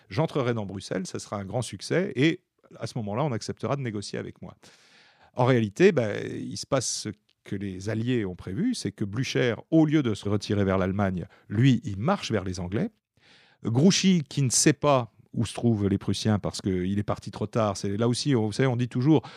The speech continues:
si Grouchy avait rejoint le champ de bataille, euh, Grouchy avait trente-trois mille hommes avec lui. Même s'il avait décidé de marcher vers Waterloo au matin du dix-huit juin, il n'y serait arrivé que quand il était trop tard.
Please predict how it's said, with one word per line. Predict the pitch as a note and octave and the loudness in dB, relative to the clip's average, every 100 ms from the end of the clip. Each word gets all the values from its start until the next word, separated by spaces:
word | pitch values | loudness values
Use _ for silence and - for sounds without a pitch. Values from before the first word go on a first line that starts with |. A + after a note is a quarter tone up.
| - - | -20 -16
si | - - | -10 -8
Grouchy | C#3+ C3 C3 - D#3+ | -4 -4 -4 -4 -2
avait | B2+ A2 | -2 0
rejoint | A#2+ A2 A2+ | 0 0 -2
le | G#2+ | -4
champ | - | -4
de | A2+ | -4
bataille, | C#3 F3 D3+ G2 - - - | 0 2 2 0 -8 -20 -10
euh, | A2 | -6
Grouchy | A#2+ D#3 F3 | -2 0 2
avait | C3 A2 | 0 0
trente-trois | - C#3+ - B2+ | -4 -4 0 2
mille | A#2 | 2
hommes | G#2+ | 0
avec | G2+ G2+ - | -2 -4 -4
lui. | D3+ F#3+ G#3 - - - - | -2 0 -2 -6 -20 -20 -4
Même | D#3+ G3+ | -2 -2
s'il | - D3+ | -2 0
avait | C#3 C3 | 2 2
décidé | C3+ - C#3 C3 | 0 -2 -4 -4
de | |
marcher | B2 C3 - | -4 -4 0
vers | C3 A2 | 0 2
Waterloo | A2 - A2 A#2 | 0 -2 0 0
au | G#2+ | 0
matin | C3+ - C#3+ | 0 0 -4
du | A2+ | -4
dix-huit | G2+ G2+ G#2+ | -6 -8 -8
juin, | A#2 F3 | -4 -2
il | E3+ | -2
n'y | B2 | -4
serait | - B2+ | -2 0
arrivé | A#2 B2 D#3 | 0 0 -2
que | A#2+ | -6
quand | A#2+ - | -8 -6
il | A2 | -6
était | G#2 | -6
trop | - G#2+ | -8 -8
tard. | - E2+ F2 | -8 -10 -12